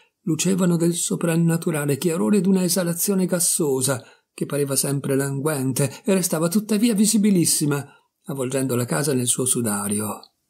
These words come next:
"Voi non dovete, voi non potete vedere questo", gridai, gridai con un fremito a Osher, e con dolce violenza lo allontanai dalla finestra, lo costrinsi a sedere. "Queste visioni che vi esaltano",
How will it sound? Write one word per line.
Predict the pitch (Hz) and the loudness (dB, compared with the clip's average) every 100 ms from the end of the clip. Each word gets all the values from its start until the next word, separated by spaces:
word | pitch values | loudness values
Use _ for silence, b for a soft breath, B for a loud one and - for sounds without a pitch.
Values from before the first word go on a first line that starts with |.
| _ _ _ _ - | _ _ _ _ -4
"Voi | 165 175 | 0 4
non | 165 170 | 4 4
dovete, | 160 160 175 - | 2 2 0 0
voi | 131 170 190 | 0 2 4
non | 208 202 - | 4 0 -6
potete | - 175 262 214 147 | -6 0 2 2 0
vedere | 135 160 151 | 0 0 0
questo", | 165 139 - 127 117 _ | 0 -2 -2 -4 -4 _
gridai, | 180 165 143 135 127 B B - | 0 0 0 -2 -4 B B -2
gridai | 185 170 165 151 | 0 2 0 0
con | 180 | 2
un | 170 160 | 2 2
fremito | 180 180 160 156 | 0 0 0 -2
a | 143 | 0
Osher, | 143 - 131 117 B B B _ | 0 0 0 -4 B B B _
e | - | -6
con | 165 156 | -4 -2
dolce | 160 170 - 160 | 0 2 2 0
violenza | 151 151 185 151 156 | 0 0 0 0 0
lo | 156 | 0
allontanai | 160 160 160 156 160 156 143 | 0 -2 -2 -2 -2 0 0
dalla | 127 127 127 | 0 0 0
finestra, | 135 123 117 - 113 - B B B | 0 0 -2 -2 -4 -6 B B B
lo | - | -6
costrinsi | 170 165 - 190 180 180 | -2 0 0 0 0 -2
a | |
sedere. | - 165 127 117 113 107 - _ _ _ _ _ _ | 0 0 0 -2 -4 -8 -12 _ _ _ _ _ _
"Queste | - 180 - 147 | -6 -4 -2 -2
visioni | 135 135 123 120 | 0 -2 -2 -2
che | 123 | -2
vi | 135 | 0
esaltano", | 139 139 127 120 127 123 | 0 0 -4 -2 0 0